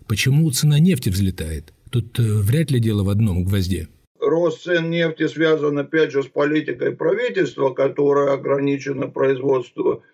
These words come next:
Speaker 2: нефти в Америке. Америка снова стала энергетически зависимой страной. Но самое печальное,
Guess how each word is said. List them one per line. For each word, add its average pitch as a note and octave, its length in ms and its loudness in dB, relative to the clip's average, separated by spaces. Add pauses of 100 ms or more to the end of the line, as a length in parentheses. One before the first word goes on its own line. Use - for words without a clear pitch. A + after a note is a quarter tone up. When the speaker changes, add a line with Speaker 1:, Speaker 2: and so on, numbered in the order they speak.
(260)
Speaker 2:
нефти C3 480 -2
в C#3 120 0
Америке. D#3+ 640 -2
Америка C#3+ 520 0
снова D#3+ 440 2
стала D3+ 400 0
энергетически C#3 920 -2
зависимой C3+ 640 2
страной. D3+ 680 0 (300)
Но D#3+ 240 2
самое A3 480 0
печальное, E3+ 920 -4